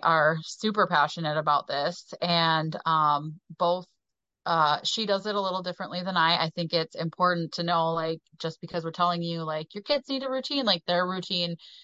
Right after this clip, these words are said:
Roberta's kids have a different routine than my kids do. They go through their routine differently than my kids do. Um, she has hers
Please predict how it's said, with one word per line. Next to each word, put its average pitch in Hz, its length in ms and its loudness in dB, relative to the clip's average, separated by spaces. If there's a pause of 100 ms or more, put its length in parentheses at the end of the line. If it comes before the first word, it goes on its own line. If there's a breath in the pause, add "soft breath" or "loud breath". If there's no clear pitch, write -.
(440 loud breath)
Roberta's 220 380 4
kids 254 260 2
have 208 140 -2
a 202 40 -8
different 196 260 -8
routine 175 340 -4
than 165 100 -2
my 156 160 0
kids - 280 -8
do. 139 280 -8 (360 loud breath)
They 190 180 4
go 180 280 4
through 170 200 -4
their 156 180 4
routine 156 360 -4
differently 156 560 -6 (120)
than 170 160 4
my 156 180 4
kids 147 360 -2
do. 135 260 0 (360 loud breath)
Um, 156 260 2
she 190 240 2
has 175 260 2
hers 170 360 4